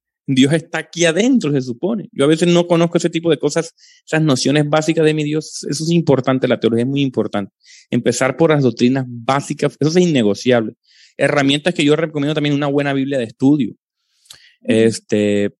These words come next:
Speaker 1: también recomiendo yo uno, un, un buen, un software o un li-, uno, un comentario bíblico decente. O sea, un comentario bíblico ya sea general o un comentario ya por libro, un poquito más costoso por libro de manera técnica, pero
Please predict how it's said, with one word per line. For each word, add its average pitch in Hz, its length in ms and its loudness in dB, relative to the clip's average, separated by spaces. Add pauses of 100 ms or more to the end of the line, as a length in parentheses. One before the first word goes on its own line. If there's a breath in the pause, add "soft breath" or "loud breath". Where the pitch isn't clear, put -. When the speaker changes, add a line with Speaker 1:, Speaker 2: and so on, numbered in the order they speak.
Speaker 1:
también 117 340 2
recomiendo 131 460 0
yo 135 160 2
uno, 135 140 -2
un, 131 320 -4
un 127 220 0
buen, 131 440 0 (280)
un 127 160 0
software 202 680 2 (340)
o 117 320 2
un 131 460 -2
li-, 139 160 -4
uno, 139 340 2
un 127 160 0
comentario 127 500 2
bíblico 131 460 2 (200)
decente. 117 640 0 (320)
O - 20 -20
sea, 131 100 -6
un 123 60 -2
comentario 135 440 0
bíblico 139 220 2
ya 120 120 4
sea 151 140 -4
general 165 540 0 (400)
o - 100 -8
un 117 80 -4
comentario 123 440 0
ya 127 240 0
por 117 240 2
libro, 131 240 4
un 117 80 -4
poquito 147 260 -2
más 143 140 -2
costoso 151 420 -2
por 143 160 0
libro 147 260 2
de 147 80 2
manera 120 300 -4
técnica, 151 500 -4
pero 110 300 2